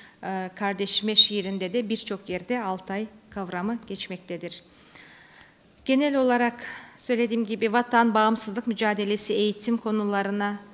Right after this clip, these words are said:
e, değinmiş. Bunun dışında da lirik şairdir. Aşk temalı, ateşli bir şair.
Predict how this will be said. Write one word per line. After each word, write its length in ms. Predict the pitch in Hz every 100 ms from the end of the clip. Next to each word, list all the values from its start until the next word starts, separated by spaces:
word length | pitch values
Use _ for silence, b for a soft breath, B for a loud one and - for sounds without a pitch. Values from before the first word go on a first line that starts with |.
| -
e, 200 | 190 190
değinmiş. 600 | 214 190 190 262 302 - -
Bunun 280 | 240 254
dışında 400 | 233 - 226 226
da 60 | 233
lirik 460 | 262 233 233 247 -
şairdir. 640 | 233 202 190 185 208 262 208
Aşk 300 | 233 - - - - - 208 -
temalı, 540 | 240 226 208 196 220 226 B B B B B B -
ateşli 600 | 202 220 240 - - 254
bir 100 | 208
şair. 720 | - 214 190 185 269 - -